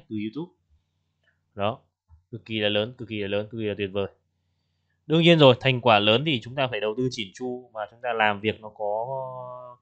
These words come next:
bài bản, quy trình bài bản và chúng ta phải đầu tư thôi. Đó, có một ekip vận hành thì các bạn thấy không? Cái thu nhập nó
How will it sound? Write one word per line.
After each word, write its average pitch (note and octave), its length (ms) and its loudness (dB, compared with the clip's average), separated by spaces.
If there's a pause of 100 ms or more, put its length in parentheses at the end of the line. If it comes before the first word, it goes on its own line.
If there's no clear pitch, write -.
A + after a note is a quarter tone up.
(380)
bài A2+ 180 4
bản, A2 260 0 (480)
quy C#3 140 -4
trình G#2+ 300 2
bài G2+ 180 -4
bản G2 200 -2 (420)
và A2 160 -2
chúng A#2 100 -12
ta C3+ 60 -8
phải G#2+ 100 -4
đầu G2+ 140 -2
tư A#2+ 160 -4
thôi. A#2+ 140 -6 (640)
Đó, G#2+ 220 -2 (540)
có G#2+ 100 -4
một C3 180 -4
ekip C#3 380 0
vận A#2+ 140 2
hành G#2+ 220 -2 (380)
thì A2+ 240 -4 (220)
các B2 80 -6
bạn A2 160 -4
thấy G2+ 120 0
không? A#2 140 -6 (120)
Cái A2 120 -12
thu D#3 80 -6
nhập C3 200 2
nó A#2 120 -8